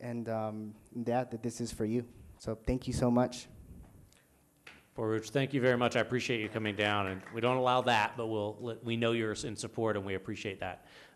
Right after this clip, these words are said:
Speaker 2: Uh, I just wanna say thank you. It was an initiative that T four B brought to us, um, following up on the mayor's initiatives,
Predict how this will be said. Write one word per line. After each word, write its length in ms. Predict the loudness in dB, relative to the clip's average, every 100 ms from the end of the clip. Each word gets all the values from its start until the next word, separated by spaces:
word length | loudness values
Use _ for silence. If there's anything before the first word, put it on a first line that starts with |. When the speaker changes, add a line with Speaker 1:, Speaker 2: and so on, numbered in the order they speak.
| -2
Speaker 2:
Uh, 240 | 0 0
I 120 | 0
just 120 | -2 -2
wanna 120 | -4
say 140 | -2
thank 280 | 0 0 0
you. 80 | -2
It 100 | -2
was 240 | 0 2
an 140 | 0 0
initiative 420 | -2 -2 -2 -2
that 120 | -4
T 140 | -4 -6
four 100 | -4
B 140 | -4
brought 360 | 0 2 2 2
to 140 | 0
us, 320 | 0 0 -4
um, 300 | -6 -8 -8
following 380 | -4 -4 -2 -6
up 160 | -8 -10
on 80 | -12
the 60 |
mayor's 280 | -10 -8 -8
initiatives, 540 | -10 -12 -8 -8 -10